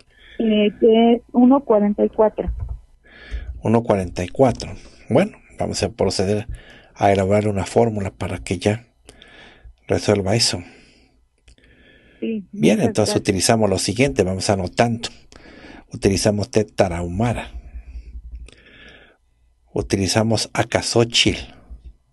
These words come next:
Speaker 2: algas garneri, retamón,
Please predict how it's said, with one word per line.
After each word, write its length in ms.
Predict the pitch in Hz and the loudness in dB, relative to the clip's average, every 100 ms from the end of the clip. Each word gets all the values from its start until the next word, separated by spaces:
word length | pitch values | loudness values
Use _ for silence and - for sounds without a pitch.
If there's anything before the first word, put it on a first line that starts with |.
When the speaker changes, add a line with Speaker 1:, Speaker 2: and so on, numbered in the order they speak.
| _ _ _ - _ - _ _ _ - | _ _ _ -20 _ -20 _ _ _ -2
Speaker 2:
algas 440 | 110 107 110 107 - | 0 2 0 -4 -4
garneri, 920 | 135 104 90 92 104 127 95 - - - _ _ _ _ _ _ _ _ _ _ _ _ _ _ _ _ - - - _ _ _ _ _ _ _ _ _ | -2 0 -2 -2 0 2 0 -10 -14 -18 _ _ _ _ _ _ _ _ _ _ _ _ _ _ _ _ -18 -18 -20 _ _ _ _ _ _ _ _ _
retamón, 680 | 101 101 - 90 110 131 - | 0 0 0 -2 0 -2 -6